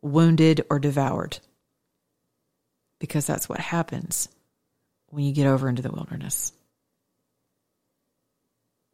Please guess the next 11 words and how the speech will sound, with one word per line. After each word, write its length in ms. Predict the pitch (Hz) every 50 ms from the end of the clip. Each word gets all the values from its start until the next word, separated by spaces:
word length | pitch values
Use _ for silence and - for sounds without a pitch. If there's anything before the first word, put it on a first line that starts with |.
| _ _ _ _ _ _ _ _ _ _ _ _ _ _ _ _ _ _ _ _ _ _ _ _ _ - - - - - - - -
Hunker 240 | - 220 - -
down. 300 | 165 165 147 127 120 120 - _ _ _ _ _ _ _ _ _ _ _ _ _ _ _ _ _ _ _
Hunker 240 | - 180 180 - 185
down 160 | 175 175 165
with 80 | 156 147
people 240 | - 156 143 160
you 80 | 156 147
can 120 | - 151
trust. 300 | 139 - 160 151 143 -
Shake 300 | - - 196 202 214 214 - -
off, 500 | 170 170 165 151 139 - - - -